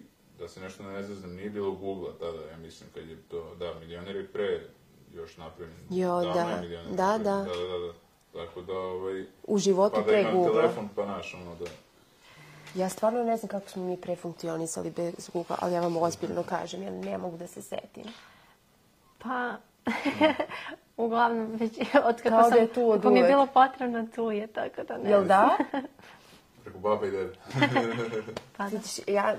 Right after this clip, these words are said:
Speaker 2: mislim, baš, baš nisam imala, ovaj, tek neka tamo kasnije, ali baš nisam imala, ono, detinjstvo mi prođe bez Google-a, uz, eh, onu dial-up konekciju koja zvrči. <laughs>
Speaker 1: E, interesantno je isto ono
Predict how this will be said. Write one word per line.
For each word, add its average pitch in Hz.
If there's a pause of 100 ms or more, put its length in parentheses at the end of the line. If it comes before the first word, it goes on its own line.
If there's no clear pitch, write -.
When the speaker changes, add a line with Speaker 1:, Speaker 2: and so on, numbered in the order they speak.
(140)
Speaker 2:
mislim, 202
baš, 190
baš 190
nisam 170
imala, 143
ovaj, 78
tek - (140)
neka 180
tamo 170
kasnije, 170
ali 175
baš 170
nisam 175
imala, 170
ono, 180
detinjstvo 175
mi 175
prođe 170
bez 165
Google-a, 170 (840)
uz, 180
eh, 170 (280)
onu 175
dial-up 165
konekciju -
koja 175
zvrči. 170 (240)
<laughs> 247 (640)
Speaker 1:
E, 98
interesantno 113
je 123
isto 123
ono 120